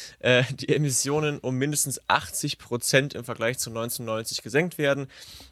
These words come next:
Dieses Ziel muss im Klimaschutzgesetz festgehalten werden. Ähm, interessanterer Fakt, die Linke lehnt den Emissionshandel ab, beziehungsweise misst ihm nicht wirklich eine Wirkung beim Klimaschutz bei, deswegen lehnt sie ihn halt ab. Ähm,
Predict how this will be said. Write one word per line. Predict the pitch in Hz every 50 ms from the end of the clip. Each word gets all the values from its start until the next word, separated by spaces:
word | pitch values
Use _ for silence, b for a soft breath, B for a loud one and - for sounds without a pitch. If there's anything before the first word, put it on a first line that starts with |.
| B -
Dieses | 127 127 123 135 127 - -
Ziel | - - 127 127 123 117
muss | 110 113 113 - -
im | 104 107
Klimaschutzgesetz | - - 131 127 123 120 - - 117 107 - - - - 117 98 - 107 104 - - - - _ _ _ _ _ _ _ _ _ -
festgehalten | - - - - - - - - - - - - -
werden. | 71 60 - - - B B B B B B B B B _ -
Ähm, | 123 127 127 127 127 123 - - - _ _ _ _ _ _ _ _ _ _ -
interessanterer | 131 131 120 127 120 - 135 135 151 170 180 180 165
Fakt, | - 180 165 - -
die | 123
Linke | 113 127 165 202 - 190
lehnt | 156 143 165 175
den | 170 139 -
Emissionshandel | - 147 139 127 - - 165 185 208 202 - - - 107 107 101 104 -
ab, | 98 - - - -
beziehungsweise | 120 120 - - 147 151 139 - 123 127 123 123
misst | 120 131 147 - - -
ihm | 131 127 120 110
nicht | 92 123 123 - 131
wirklich | 135 135 139 131 -
eine | 127 120 113
Wirkung | 123 - 135
beim | 120 117 117
Klimaschutz | - 143 135 135 131 - 123 - -
bei, | - 120 127 123
deswegen | 113 117 - - 117 120 120 123
lehnt | 113 113 123 127 -
sie | -
ihn | 127 120
halt | 127 113 110 -
ab. | - 135 - - B B B B B B B B B B -
Ähm, | - 117 120 120 120 120 120 113